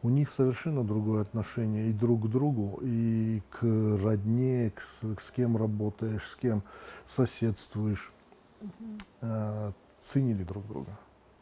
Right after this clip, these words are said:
Speaker 1: ценили. Бережно относились друг к другу. Почем зря, чтобы кто-то что-то, все это нет, наоборот.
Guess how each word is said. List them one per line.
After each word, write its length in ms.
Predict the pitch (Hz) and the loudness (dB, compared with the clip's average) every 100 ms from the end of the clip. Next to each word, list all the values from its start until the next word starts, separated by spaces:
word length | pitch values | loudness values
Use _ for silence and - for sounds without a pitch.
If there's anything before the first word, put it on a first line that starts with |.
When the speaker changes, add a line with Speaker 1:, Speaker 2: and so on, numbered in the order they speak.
| - | -12
Speaker 1:
ценили. 340 | 117 101 98 90 - - - - - - - - | -6 -6 -8 -12 -20 -20 -20 -20 -20 -20 -20 -12
Бережно 680 | - 101 117 117 104 101 104 | -6 4 6 6 4 2 0
относились 600 | 95 - 104 - 107 110 | -2 -6 -6 -6 -6 -6
друг 220 | 101 107 | -6 -8
к 40 | 104 | -6
другу. 400 | 104 107 107 101 - - - - | -6 -6 -10 -12 -18 -20 -20 -6
Почем 460 | - 104 - 120 110 | -4 -4 -2 0 0
зря, 340 | 98 110 120 | 0 -2 -2
чтобы 440 | 107 - 110 98 98 | -4 -6 -6 -6 -10
кто-то 480 | - - 117 107 104 | -12 -6 -6 -6 -10
что-то, 500 | - - 117 - 98 98 - | -10 -10 -10 -10 -12 -12 -14
все 100 | 110 | -14
это 140 | 104 | -14
нет, 460 | - - - - - - 120 | -18 -20 -20 -20 -20 -18 -12
наоборот. 380 | 95 95 101 | -8 -8 -10